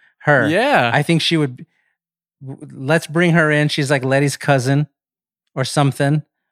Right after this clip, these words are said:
Speaker 1: or let her be the villain. Like, I think that she's really, really good whenever she shows up in a thing. I would like to see her. Like, let's bring, let's bring her in.
Speaker 2: Great pull. Amanda, anybody else you'd wanna see in, in, in this next film?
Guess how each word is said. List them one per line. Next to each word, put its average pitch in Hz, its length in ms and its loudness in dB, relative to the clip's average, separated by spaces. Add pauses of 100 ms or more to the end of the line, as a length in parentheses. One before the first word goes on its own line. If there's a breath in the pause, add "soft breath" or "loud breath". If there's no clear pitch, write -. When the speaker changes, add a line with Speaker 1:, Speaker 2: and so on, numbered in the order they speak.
(120)
Speaker 1:
or 135 100 2
let 143 200 2
her 151 100 2
be 143 140 -2
the 139 100 -2
villain. 139 460 -2
Like, 123 260 -4 (240 soft breath)
I 135 120 0
think 165 200 0
that 147 160 0
she's 123 320 -4
really, 127 480 2
really 120 200 -2
good 117 260 -2
whenever 113 260 0
she - 120 -6
shows 113 320 -2
up 110 140 -2
in 107 80 -4
a 104 60 -4
thing. 101 260 -4 (380 soft breath)
I 127 100 0
would 131 140 2
like - 140 -2
to - 60 -14
see 107 200 -6
her. 101 240 -2
Like, 98 180 -4
let's 117 160 -2
bring, 110 300 -4
let's 117 180 -4
bring 117 200 -4
her 98 220 -4
in. 87 200 -10 (640)
Speaker 2:
Great 123 240 -2
pull. 117 380 -6 (160)
Amanda, 139 280 2
anybody 135 400 0
else 135 220 0
you'd 135 120 -2
wanna 135 180 -2
see 135 260 -4
in, 135 160 -4
in, 135 340 -6
in 139 120 -6
this 131 120 -8
next 135 220 -6
film? 143 240 -4